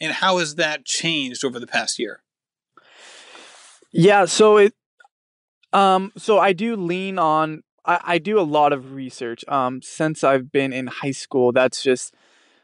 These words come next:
Speaker 2: looking up coaching theory and seeing what other coaches do and how people train. Um, I mean, I've been doing that since high school. And actually, in high school, leading, going into my senior year, I wrote this, like,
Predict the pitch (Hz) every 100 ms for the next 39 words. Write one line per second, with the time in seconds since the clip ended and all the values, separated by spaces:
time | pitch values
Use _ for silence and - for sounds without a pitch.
0 | _ 151 160 175 175 151 147 147 _ -
1 | 170 160 - 156 156 151 139 _ _ _
2 | _ _ _ _ _ _ - 165 160 151
3 | 147 135 - 180 165 151 143 143 143 -
4 | 160 147 139 143 151 147 131 127 160 147
5 | - 156 151 - - 143 143 143 135 -
6 | 135 123 123 _ _ - 160 165 170 156
7 | 156 135 - 143 - 135 - 123 131 143
8 | - 143 - 165 165 143 147 139 151 143
9 | 131 151 147 143 143 151 147 139 135 131
10 | 147 143 135 131 135 110 123 139 135 127
11 | - - - -